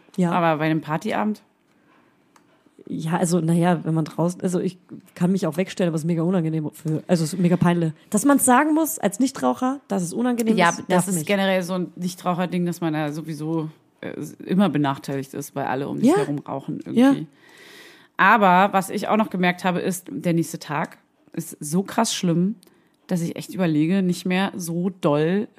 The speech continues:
Speaker 2: feiern
Speaker 1: Ja.
Speaker 2: zu gehen. Obwohl
Speaker 1: Ja.
Speaker 2: natürlich in dem Moment kennt man dann irgendwie auch kein Ende, weil man genießt es ja endlich mal wieder auch rausgehen zu
Speaker 1: Ich
Speaker 2: können
Speaker 1: schaff
Speaker 2: ohne
Speaker 1: das,
Speaker 2: Ende.
Speaker 1: du nicht.
Speaker 2: Ja, du hast den Absprung
Speaker 1: Ich
Speaker 2: geschafft,
Speaker 1: hab
Speaker 2: ich habe
Speaker 1: den
Speaker 2: ihn nicht so
Speaker 1: Absprung
Speaker 2: ganz geschafft und dann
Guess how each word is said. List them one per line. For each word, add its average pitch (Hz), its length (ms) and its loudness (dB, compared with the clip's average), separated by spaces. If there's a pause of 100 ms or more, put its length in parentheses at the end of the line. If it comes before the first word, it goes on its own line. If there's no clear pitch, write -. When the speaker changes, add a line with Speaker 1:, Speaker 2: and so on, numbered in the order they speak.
Speaker 2:
feiern 269 200 4
Speaker 1:
Ja. 294 60 6
Speaker 2:
zu 202 120 -2
gehen. 151 240 -2
Obwohl 226 280 2
Speaker 1:
Ja. 277 60 8
Speaker 2:
natürlich 277 300 4
in 247 120 2
dem 254 100 6
Moment 254 260 4
kennt 277 160 0
man 302 100 4
dann 262 120 6
irgendwie 247 260 4
auch 226 80 0
kein 233 160 0
Ende, 254 260 6
weil 233 100 6
man 220 260 2
genießt 247 400 6
es 233 80 0
ja 247 80 4
endlich 220 320 0
mal 214 140 2
wieder 214 240 2
auch 208 140 -4
rausgehen 190 320 4
zu 196 60 0
Speaker 1:
Ich - 80 0
Speaker 2:
können 220 140 4
Speaker 1:
schaff 208 80 2
Speaker 2:
ohne 240 160 8
Speaker 1:
das, - 100 4
Speaker 2:
Ende. 202 300 2
Speaker 1:
du 233 120 0
nicht. 202 200 -4 (440)
Speaker 2:
Ja, 233 100 2
du 240 100 2
hast 294 120 2
den 302 60 2
Absprung 151 320 4
Speaker 1:
Ich 185 100 6
Speaker 2:
geschafft, 285 220 6
Speaker 1:
hab 339 80 -2
Speaker 2:
ich 269 60 0
habe 269 80 4
Speaker 1:
den 262 60 6
Speaker 2:
ihn - 20 8
nicht 240 100 6
so 175 60 -2
Speaker 1:
Absprung 151 140 2
Speaker 2:
ganz 254 120 2
geschafft - 380 -2
und 214 100 -4
dann 226 220 2